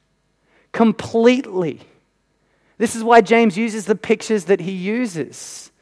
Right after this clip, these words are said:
The bit in the horse's mouth shapes the horse wherever it goes. The rudder on the ship shapes the, the ship wherever it goes, and a spark lights up a whole fire. Our words create for us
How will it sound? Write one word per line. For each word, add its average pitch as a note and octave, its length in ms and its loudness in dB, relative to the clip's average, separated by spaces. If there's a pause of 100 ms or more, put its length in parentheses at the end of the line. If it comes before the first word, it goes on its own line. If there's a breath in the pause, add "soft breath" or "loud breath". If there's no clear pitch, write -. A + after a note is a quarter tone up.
(360 soft breath)
The F3+ 120 2
bit A3 320 2
in G#3 160 0
the G3+ 100 2
horse's G#3+ 480 0
mouth G#3 320 2
shapes - 540 0
the G#3+ 140 -2
horse G#3 400 0
wherever G3 400 2
it G3 100 -2
goes. G3+ 680 -2 (300 soft breath)
The G3+ 100 2
rudder G#3+ 380 6
on G#3 120 2
the G3+ 60 2
ship - 400 0
shapes - 560 0
the, G3 460 0
the F3 140 0
ship A3+ 400 -2
wherever F#3+ 440 4
it F#3 140 -4
goes, G#3 480 0
and F3+ 160 -2
a E3 80 -4
spark F#3+ 840 2 (280 loud breath)
lights G3+ 440 4
up F#3 220 2
a F#3 60 -4
whole F3 320 -4
fire. B2 480 -8 (760 soft breath)
Our G#3 220 8
words F3+ 560 2
create F3 640 0
for E3 440 -4
us B2+ 360 -8